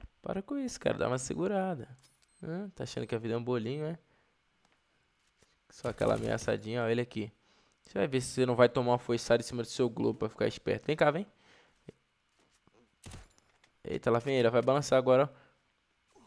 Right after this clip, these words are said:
Eita, olha lá onde é que já tá. Essa lenda.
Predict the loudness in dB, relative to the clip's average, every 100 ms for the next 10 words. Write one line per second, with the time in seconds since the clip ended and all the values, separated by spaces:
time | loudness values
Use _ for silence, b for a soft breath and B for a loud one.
0 | _ -2 2 6 8 8 8 6 4 4
1 | 8 8 8 2 b b b -8 6 8
2 | 10 6 4 -2